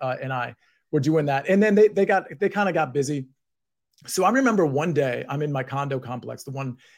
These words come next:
I'm in right now. And I went up to the roof of the building where there was this kind of separate room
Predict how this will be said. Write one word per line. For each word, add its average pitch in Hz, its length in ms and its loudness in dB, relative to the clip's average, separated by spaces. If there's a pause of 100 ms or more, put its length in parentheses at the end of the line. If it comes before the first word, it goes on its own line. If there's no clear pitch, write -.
(120)
I'm 147 160 -2
in 135 140 0
right 127 180 -2
now. 123 320 -8 (400)
And 160 100 4
I 151 60 4
went 165 240 2
up 214 140 -6
to 180 400 2
the 143 100 2
roof 151 240 0
of 156 100 -8
the 156 60 -6
building 139 380 0
where 131 120 -2
there 135 120 -2
was 131 120 -4
this 127 140 -8
kind 139 160 -6
of 123 80 -8
separate 151 360 -2
room 139 420 -4